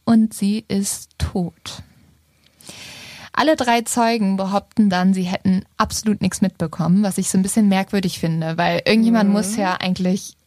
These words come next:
Speaker 1: also eine Frau verschwindet ja nicht einfach, vor allem auf einem Boot.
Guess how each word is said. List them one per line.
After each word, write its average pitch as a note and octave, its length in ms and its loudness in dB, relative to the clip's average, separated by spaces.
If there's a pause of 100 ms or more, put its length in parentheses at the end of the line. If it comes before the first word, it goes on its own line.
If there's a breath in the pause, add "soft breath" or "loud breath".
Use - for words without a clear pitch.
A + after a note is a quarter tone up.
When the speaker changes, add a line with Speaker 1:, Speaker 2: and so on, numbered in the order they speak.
(340 loud breath)
Speaker 1:
also F3+ 180 2 (160)
eine F#3+ 140 0
Frau G#3 320 2
verschwindet A3 580 0
ja E3 120 -2
nicht E3+ 200 -4
einfach, F#3 280 -2
vor - 220 -4
allem G3+ 180 0
auf F#3 180 -4
einem E3 240 -4
Boot. F3+ 460 -2